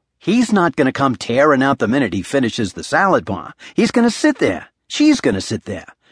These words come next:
They'll have some nice wine and look at each other and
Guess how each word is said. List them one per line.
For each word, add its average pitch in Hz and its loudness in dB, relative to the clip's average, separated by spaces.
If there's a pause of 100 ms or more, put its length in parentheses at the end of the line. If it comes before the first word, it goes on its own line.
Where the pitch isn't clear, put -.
(200)
They'll 107 -6
have 117 -2
some 123 -2
nice 104 -2
wine 190 4
and 85 -4
look 143 0
at 190 2
each 190 -2
other 175 2
and 98 -2